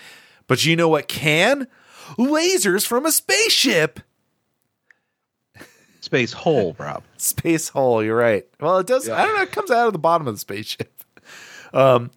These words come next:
Speaker 3: More like a wave of energy
Speaker 1: Yeah.
Speaker 3: than a beam.
Speaker 2: Okay.
Speaker 1: Yeah, that's true. It's more of like a
Speaker 3: 'Cause it, 'cause
Speaker 1: like,
Speaker 3: it, like,
Speaker 1: okay, it
Speaker 3: shocks
Speaker 2: So
Speaker 1: just
Speaker 2: it's a
Speaker 1: goes
Speaker 2: laser
Speaker 3: down
Speaker 2: fart
Speaker 3: the
Speaker 2: from a space,
Speaker 1: Yeah.
Speaker 2: from a space hole.
Speaker 1: Uh, after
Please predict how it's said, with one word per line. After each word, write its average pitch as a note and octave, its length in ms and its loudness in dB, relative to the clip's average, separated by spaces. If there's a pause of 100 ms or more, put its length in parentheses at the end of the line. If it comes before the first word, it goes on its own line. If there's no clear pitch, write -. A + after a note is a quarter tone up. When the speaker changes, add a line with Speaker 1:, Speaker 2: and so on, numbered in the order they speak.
(160)
Speaker 3:
More A#3 100 6
like C4 160 4
a F3 60 6
wave C3 500 2
of C#3 140 -2
energy E3+ 380 -2
Speaker 1:
Yeah. G#3 420 2
Speaker 3:
than G3 80 -2
a G#3 40 -12
beam. C3+ 460 -20 (280)
Speaker 2:
Okay. G2 420 -2
Speaker 1:
Yeah, C3 260 2
that's D3 200 -2
true. A2+ 260 2
It's A#2 140 -2
more D3 200 0
of C#3 80 -2
like C3 140 0
a - 60 2
Speaker 3:
'Cause D#3 100 0
it, F3 120 0
'cause F3+ 100 0
Speaker 1:
like, F3 100 0
Speaker 3:
it, E3 40 0
like, D#3 140 0
Speaker 1:
okay, F2 100 -4
it - 20 -4
Speaker 3:
shocks C3 140 2
Speaker 2:
So D#3 80 2
Speaker 1:
just D#3+ 60 2
Speaker 2:
it's E3 80 2
a - 40 2
Speaker 1:
goes - 80 2
Speaker 2:
laser C#3+ 260 0
Speaker 3:
down B2+ 80 -4
Speaker 2:
fart A2+ 260 0
Speaker 3:
the G#2+ 40 -10
Speaker 2:
from G#2+ 180 -8
a G#2 40 -10
space, - 440 -4
Speaker 1:
Yeah. A2 220 2
Speaker 2:
from A2+ 100 0
a G#2+ 60 -2
space - 300 -2
hole. - 240 -6 (880)
Speaker 1:
Uh, A#2+ 240 2 (180)
after C4 460 0